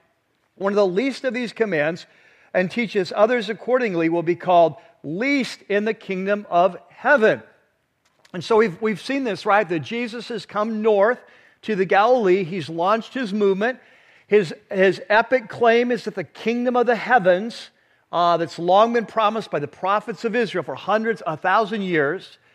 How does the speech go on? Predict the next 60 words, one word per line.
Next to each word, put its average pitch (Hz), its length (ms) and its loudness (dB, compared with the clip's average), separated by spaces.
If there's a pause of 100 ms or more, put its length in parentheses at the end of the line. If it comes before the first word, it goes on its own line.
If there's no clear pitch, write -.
(400)
it 214 240 6
is 190 180 2
about 202 360 2
to 240 80 2
break 208 320 2
into 196 180 0
time 175 320 -6
and 190 120 -8
space. - 640 0 (440)
And, 185 300 2
uh, 185 60 4
he's 175 240 -2
backed 190 360 2
us 202 200 -2
up 226 180 4
by 156 140 0
his 127 120 -8
miracles 196 520 0
and 175 120 -8
so 226 140 0
on. 220 120 0
So 196 120 -4
now 220 220 0
he 247 80 -4
says, 185 320 -2
"All 202 200 -2
right, 214 300 2 (400)
that 202 220 4
if 180 100 -2
you 208 80 -2
want 208 140 2
to - 20 -4
be 208 100 -2
part 214 300 2
of 214 60 -2
this 196 240 -4
kingdom, 190 640 -4 (100)
you're 185 200 -4
gonna 214 140 0
be 196 80 0
a 180 60 0
person 196 420 -4
who 165 120 -6
loves 170 400 -2
the 175 80 -4
word." 151 420 0
This 147 160 -10
is 151 80 -10
not, 190 180 -2
we're 175 60 -4
not 185 180 -2
leaving 196 400 -6
the 202 80 -2
word. 175 480 2 (300)
The 156 80 -2
word 190 260 2
is 175 100 -4
gonna, 165 300 -4
we're 160 120 -8
gonna 156 200 -6